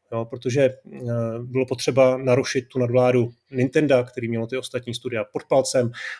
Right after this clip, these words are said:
Tehdy jako první přislíbilo podporu, eh, Namco. <laughs> Myslím, že o něm ještě tady uslyšíme, aspoň doufám, ale brzy se zařadili i ostatní. A nejenom proto, že se PlayStation skvěle prodávala, ale prostě proto, že jim ta PlayStation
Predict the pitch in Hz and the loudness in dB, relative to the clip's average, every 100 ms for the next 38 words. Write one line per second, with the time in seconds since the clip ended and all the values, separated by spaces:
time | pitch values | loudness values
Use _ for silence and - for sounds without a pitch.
0 | _ - 117 120 123 120 123 127 123 127 | _ -4 0 2 0 0 2 4 2 0
1 | 131 135 123 - 120 127 123 123 123 120 | -8 -12 -12 -10 -4 -2 0 0 -2 -8
2 | - 123 120 123 - 127 117 117 135 147 | -2 0 0 -2 -6 -6 -4 0 0 2
3 | 135 123 - - 127 - 127 127 120 113 | 0 0 -2 -10 -10 -8 -6 -2 0 2
4 | 113 110 120 120 113 143 - 131 120 123 | 0 -2 -2 -2 -2 -6 -4 0 -2 -2
5 | - - 113 123 - 139 123 123 - - | -12 -8 -4 -2 0 -2 -2 -6 -14 -14
6 | - 120 120 113 131 - 120 120 123 120 | -4 0 0 0 -4 -4 -4 -2 0 0
7 | 123 127 135 120 120 123 - 127 120 120 | 0 -4 -8 -6 -6 -8 -10 -10 -8 -2
8 | 135 202 196 139 151 147 165 160 - 151 | 0 2 0 -2 -2 -4 -4 -4 -4 -8
9 | - 151 151 - - 131 139 139 139 139 | -6 -4 -4 -4 -6 0 4 4 4 0
10 | 156 175 175 180 - 180 180 - 170 - | 0 0 0 -2 -2 0 0 2 0 0
11 | 139 165 170 170 120 147 135 135 - 123 | -2 0 0 -2 -4 -4 -4 -6 -4 -4